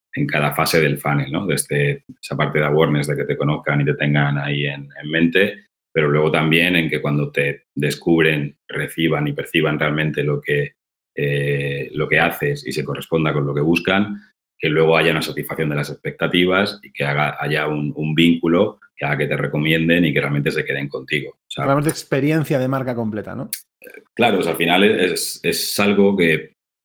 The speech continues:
Speaker 1: tenemos la, la coña con el branding soluble, ¿no? Es como tú tienes un tarrito de branding, tú puedes elegir cuánto añades y te va a transformar todo el contenido de, de donde lo eches, ¿no? Y, y, y realmente lo va a mejorar.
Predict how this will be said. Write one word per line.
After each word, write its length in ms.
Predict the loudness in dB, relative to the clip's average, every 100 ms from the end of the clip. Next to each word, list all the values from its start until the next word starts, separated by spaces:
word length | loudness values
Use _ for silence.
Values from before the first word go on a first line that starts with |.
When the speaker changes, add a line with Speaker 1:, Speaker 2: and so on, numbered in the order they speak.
| -20 -20 -20 -12
Speaker 1:
tenemos 440 | -8 -4 -4 0
la, 400 | 2 2 0 -2
la 160 | -6 -6
coña 340 | -2 2 2
con 140 | 2 0
el 80 | 0
branding 340 | 2 2 0
soluble, 480 | 0 0 0 0 -4
¿no? 180 | -8 -8
Es 80 |
como 200 | -6 -8
tú 80 | -4
tienes 260 | -2 0 0
un 120 | -2
tarrito 400 | 0 0 -2 -2
de 100 | 0
branding, 380 | 2 2 2 2
tú 120 | 0
puedes 360 | 0 0 -2 -10 _ _ _
elegir 380 | -12 -6 -6 -2
cuánto 260 | -2 0
añades 640 | 2 2 4 2 2 -4 _ _ _ _ _
y 300 | -6 -6 -6 -14 _ _ _
te 80 | 0
va 100 | 2
a 60 | 2
transformar 720 | 2 0 -2 0 0 -2 -2
todo 520 | 0 2 0 -2 -12 _ _ -6
el 640 | -2 0 0 0 -2 -4 -4
contenido 640 | -4 -2 2 2 2 2 0
de, 380 | 2 2 0 -2
de 220 | -2 -2
donde 260 | -2 -4 -2
lo 160 | 0
eches, 360 | 0 0 -8 -8
¿no? 220 | -8 -8
Y, 140 | -10
y, 320 | -14 -14 -14 -14
y 100 | -10
realmente 600 | -8 -6 -6 2 2 2
lo 140 | 0 0
va 100 | 2
a 40 |
mejorar. 500 | 0 -4 -2 0 -2